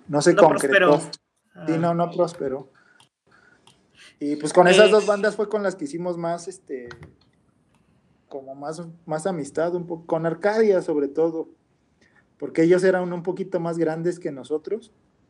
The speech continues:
Speaker 1: y este, y nada, y pues en ese entonces nosotros estábamos en el mero, en la mera diversión de las borracheras y todo eso, y ellos como que revivieron un poquito esas épocas.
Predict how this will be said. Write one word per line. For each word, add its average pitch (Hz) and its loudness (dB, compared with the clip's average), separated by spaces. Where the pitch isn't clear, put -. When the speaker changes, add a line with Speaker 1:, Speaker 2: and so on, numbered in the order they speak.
Speaker 1:
y 135 -10
este, 123 -10
y 135 -4
nada, 151 4
y 131 2
pues - -6
en 139 0
ese 147 8
entonces 165 4
nosotros 147 0
estábamos 151 0
en 135 -4
el 127 -8
mero, 139 -4
en 135 -14
la 135 -12
mera 160 2
diversión 147 0
de 156 2
las 131 -6
borracheras 139 -4
y 139 -10
todo 147 -2
eso, 190 0
y 160 4
ellos 151 2
como 135 -12
que 143 -6
revivieron 139 -2
un 147 -10
poquito 143 -8
esas 135 -12
épocas. - -6